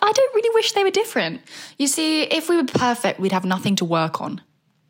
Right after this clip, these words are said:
We'd have nothing to work on. And that is boring. Do you know why it's boring?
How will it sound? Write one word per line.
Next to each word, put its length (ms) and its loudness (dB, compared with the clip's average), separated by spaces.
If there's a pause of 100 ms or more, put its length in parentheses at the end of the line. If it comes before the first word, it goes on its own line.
(360)
We'd 100 2
have 140 2
nothing 360 -2
to 80 0
work 340 2
on. 280 -8 (1400)
And 140 6
that 180 4
is 80 0
boring. 720 0 (1000)
Do 100 0
you 60 4
know 60 2
why 220 4
it's 160 0
boring? 500 0